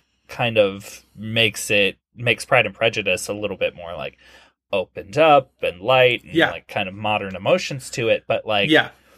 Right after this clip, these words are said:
Speaker 1: there's still an approach that, like, feels like Jane Austen is a little untouchable and people have to go a certain avenue. And this feels a little,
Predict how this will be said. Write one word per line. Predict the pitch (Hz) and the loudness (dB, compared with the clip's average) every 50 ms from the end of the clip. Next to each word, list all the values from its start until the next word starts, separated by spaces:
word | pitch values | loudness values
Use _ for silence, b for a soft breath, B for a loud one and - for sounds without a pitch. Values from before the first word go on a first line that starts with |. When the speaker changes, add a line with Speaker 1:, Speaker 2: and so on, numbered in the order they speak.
| b b | b b
Speaker 1:
there's | 139 151 165 170 156 - | 2 2 2 4 2 -4
still | - - - - - 208 208 202 202 202 196 190 190 190 185 - - - _ _ _ _ _ _ - | -6 -8 -8 -6 -4 -2 0 0 0 0 -2 -2 -4 -4 -4 -6 -6 -10 _ _ _ _ _ _ -2
an | 139 135 127 | 0 0 0
approach | 120 - - - - - - 113 110 104 90 62 67 - - - - - - - - _ | 0 -4 -6 -12 -14 -4 0 4 4 4 4 2 -2 -4 -6 -4 -2 -4 -4 -6 -10 _
that, | - 120 - 113 104 92 - - | -6 0 2 4 4 2 0 -2
like, | 104 104 98 - | -2 -2 -2 -4
feels | - - 120 113 113 113 - | -2 0 0 2 2 2 4
like | 123 110 107 | 4 4 2
Jane | - - 113 107 104 104 | 2 0 2 2 2 0
Austen | 101 101 101 - - 107 98 | -2 -2 -2 -2 -4 -4 -4
is | 98 95 - | -4 -6 -6
a | 101 | -8
little | 104 104 104 101 98 98 | -8 -6 -6 -4 0 0
untouchable | 95 95 98 - 104 95 - - - - 95 92 92 95 95 | -2 -2 0 0 0 0 0 -2 -6 -6 -4 -4 -2 -2 -2
and | 90 92 | -4 -4
people | - - 92 92 87 87 | -6 -8 -6 -6 -6 -8
have | - - 107 98 95 - | -4 -2 -2 -2 -2 -2
to | - - 110 | -4 -6 -4
go | 98 - 101 98 98 95 90 90 - | -2 0 2 2 2 2 2 0 0
a | - | -4
certain | - - 101 92 - 80 - - | -4 -4 -6 -6 -6 -8 -10 -6
avenue. | 95 101 101 107 110 101 95 92 87 90 85 90 - B B B B B | -2 0 0 0 -2 -4 -4 -4 -4 -4 -6 -8 -12 B B B B B
And | 117 117 120 | -6 -4 2
this | 120 143 - - - | 4 4 4 4 2
feels | - 156 151 143 131 - | 0 2 4 4 4 4
a | 117 101 | 2 -2
little, | 107 104 104 104 104 107 113 117 123 127 - | -2 -2 -8 -6 -2 -2 -2 -2 -2 -6 -6